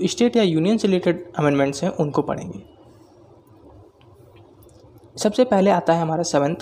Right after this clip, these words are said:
amendment act nineteen fifty six। seventh amendment act nineteen fifty six ने क्या किया, जो हमारे पास पहले जो category थी, आज जो हम लोग twenty nine states पढ़ते हैं और twenty eight states, वो पहले नहीं थे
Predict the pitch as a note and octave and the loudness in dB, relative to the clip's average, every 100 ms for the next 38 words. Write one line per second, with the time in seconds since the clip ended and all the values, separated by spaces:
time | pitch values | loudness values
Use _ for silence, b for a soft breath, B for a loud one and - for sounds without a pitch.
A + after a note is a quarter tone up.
0 | - C#3+ C3+ C3 C3 - - - C3+ C3+ | -6 -4 -2 -4 -4 -8 -6 -8 -6 -2
1 | D3 F3 - E3+ - - - - - - | -2 -2 -4 -6 -4 -4 -4 -10 -20 -20
2 | - - - - - - - G3+ B3+ - | -20 -20 -20 -20 -20 -4 0 2 2 2
3 | G3+ G#3+ A3+ G#3+ - - E3+ - - D3+ | 2 2 0 -4 -6 0 0 -2 -4 -2
4 | C#3 C#3+ C#3 E3+ B3 - D3 - - - | -2 -4 -4 -2 -2 -2 -4 -6 -16 -20
5 | - - - - - - - - - - | -20 -20 -20 -20 -20 -20 -20 -20 -20 -2
6 | F3 G3 F#3 E3+ - C#3+ F3 G#3 A3 F#3 | 0 2 2 2 2 2 2 0 0 0
7 | E3 - - C#3+ D3+ - D#3+ E3+ A3 A3 | 0 0 0 0 0 -2 -2 0 0 0
8 | E3+ D#3 D#3 F3+ D#3+ G#2 F#2 - - - | 0 2 2 2 0 -4 -10 -14 -20 -20
9 | - - - - - D#3+ F3+ F#3+ G3+ G3 | -20 -20 -20 -20 -4 0 0 2 2 4
10 | G#3 G#3 - D#3 - D#3+ G3 F3+ F3+ F3 | 2 -2 -6 -6 0 2 4 2 2 0
11 | E3+ E3+ - - - - D3+ C#3+ E3+ D#3+ | -2 -2 -4 -14 -20 -8 -4 -2 -2 -2
12 | C4 - - D3+ D3 F3 G3 G#3 E3+ C#3 | -2 -6 -2 -2 0 0 2 4 2 2
13 | - F3 - - B B B B - - | 0 -2 -2 -10 B B B B -20 -2
14 | G3 G#3 D#3+ F3 E3+ E3+ - G3 | 0 0 0 0 -2 -6 -10 -12